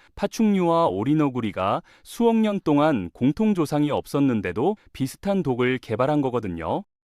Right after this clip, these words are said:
과학자들은 아직도 오리너구리가 정확히 왜 독침을 가지고 있는지 완전히 모릅니다.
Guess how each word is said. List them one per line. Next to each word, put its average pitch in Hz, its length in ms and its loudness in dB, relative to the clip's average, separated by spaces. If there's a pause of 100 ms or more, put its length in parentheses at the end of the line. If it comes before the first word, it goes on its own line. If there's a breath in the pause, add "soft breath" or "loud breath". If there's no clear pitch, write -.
(600)
과학자들은 151 960 0
아직도 123 580 -2
오리너구리가 127 880 0 (200 loud breath)
정확히 131 640 -2
왜 113 300 0
독침을 180 500 -4
가지고 127 340 -2
있는지 110 500 -2 (260 soft breath)
완전히 135 480 2
모릅니다. 110 640 -2